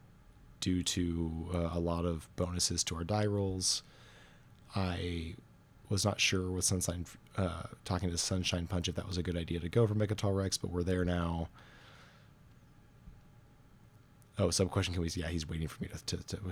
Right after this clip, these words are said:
we did finish that. <laughs> We did fin-, all right, so, uh, Old Tom's Boot and Hat, Boots and Hat again. If you had to pick one non-soul faction from T I to exist in our universe, who would it be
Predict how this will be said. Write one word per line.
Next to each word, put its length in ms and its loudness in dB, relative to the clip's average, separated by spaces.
we 60 8
did 180 8
finish 260 4
that. 220 -8
<laughs> 280 -6
We 80 6
did 100 -4
fin-, 160 -8
all 60 8
right, 260 8
so, 140 8
uh, 140 6
Old 200 6
Tom's 240 6
Boot 140 2
and 60 0
Hat, 240 0
Boots 280 2
and 140 0
Hat 180 0
again. 240 -2
If 160 -2
you 100 2
had 200 2
to 60 2
pick 260 2
one 360 4
non-soul 960 6
faction 480 0
from 180 -4
T 240 2
I 200 2
to 140 -2
exist 380 0
in 120 -16
our 100 -6
universe, 460 -2
who 240 2
would 180 0
it 140 -6
be 460 -4